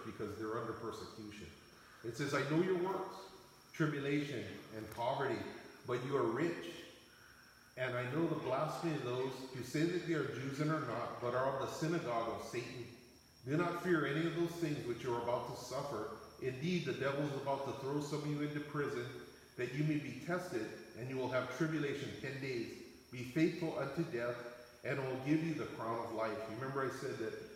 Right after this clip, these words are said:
last week, I said that there's rewards, or I think it was on the Bible study on, on Monday, that, uh, the, the rapture of the church is a reward. And this here it's saying, uh, there is a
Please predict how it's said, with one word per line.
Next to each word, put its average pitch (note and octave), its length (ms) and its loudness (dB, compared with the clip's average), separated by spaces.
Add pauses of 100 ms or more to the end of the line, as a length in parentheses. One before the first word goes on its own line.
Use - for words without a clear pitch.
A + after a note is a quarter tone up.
(140)
last A#2+ 320 2
week, A2+ 180 0
I G#2+ 80 -2
said A#2+ 280 -2
that A2 220 0
there's A2 260 -2
rewards, A#2 680 0 (460)
or G#2+ 120 -6
I A2+ 40 -2
think C#3 160 -6
it D3 40 -2
was B2 100 -4
on A2+ 100 -4
the G#2 60 -4
Bible G#2+ 440 0
study G#2+ 260 -4
on, G2+ 140 -4 (220)
on G2 80 -8 (160)
Monday, G#2 400 -4 (420)
that, A2 160 -2 (160)
uh, G#2 240 2 (200)
the, A2 200 -2
the A2 80 -2
rapture C3+ 480 0
of A#2 100 -2
the G#2+ 100 -2 (100)
church C3 240 -2
is G2+ 140 -4
a F#2 360 -6
reward. G#2 260 -2 (540)
And A2 180 -4
this - 380 -2
here C3+ 240 2
it's - 160 -4
saying, A#2+ 240 -2 (420)
uh, G#2 260 0
there C3+ 200 2
is B2+ 80 -2
a C3 60 -2